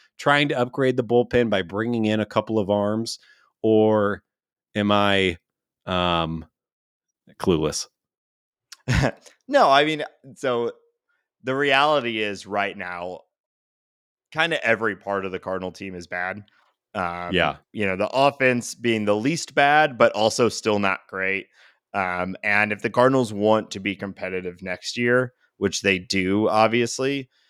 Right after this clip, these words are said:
Speaker 2: uh, they need to start making improvements everywhere. And bullpen arms are typically some of the most, like, gettable things,
Speaker 1: Right.
Speaker 2: right? Um, either fr-,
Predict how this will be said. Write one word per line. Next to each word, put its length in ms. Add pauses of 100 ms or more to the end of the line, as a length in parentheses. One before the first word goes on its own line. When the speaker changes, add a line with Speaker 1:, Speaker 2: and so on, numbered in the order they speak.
(320)
Speaker 2:
uh, 300 (100)
they 180
need 200
to 60
start 320
making 440
improvements 800 (680)
everywhere. 580 (300)
And 500
bullpen 500
arms 520 (440)
are 420
typically 580
some 160
of 80
the 80
most, 600 (340)
like, 240 (140)
gettable 800
things, 720 (180)
Speaker 1:
Right. 460 (460)
Speaker 2:
right? 300
Um, 260 (320)
either 320
fr-, 220